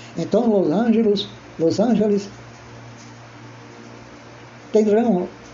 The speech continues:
la orden de enviar sobre la tierra los vientos de los juicios de Dios sobre la naturaleza, sobre el mundo. Hasta allá, hermano,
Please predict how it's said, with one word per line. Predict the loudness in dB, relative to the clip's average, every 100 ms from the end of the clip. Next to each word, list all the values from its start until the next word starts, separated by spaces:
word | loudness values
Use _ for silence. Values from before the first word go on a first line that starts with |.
| -4
la | 0 2
orden | 2 2 2 0 -2 -4 -12 -20 -20 -20 -20 -20 -20 -20 -20 -20 -20 -20 -20 -20 -8
de | 0 2
enviar | 2 2 2 0
sobre | 0 0 2
la | 0
tierra | 2 2 2 2 -2 -8 -18 -8
los | 2 4 4 2
vientos | 4 4 4 0 2
de | 2
los | 2
juicios | 2 2 2 2 0
de | 0
Dios | 2 2 2 -2 -12 -20 -14
sobre | -4 0 2 2
la | 0
naturaleza, | -2 0 0 2 2 0 -4
sobre | -2 0 0 -2
el | 0 0
mundo. | 2 2 2 -4 -8 -16 -20 -20 -20 -20 -20 -20 -20 -20 -20 -20 -8
Hasta | -2 -2 0 0
allá, | 0 2 2 0 -2
hermano, | -2 0 0 0 -2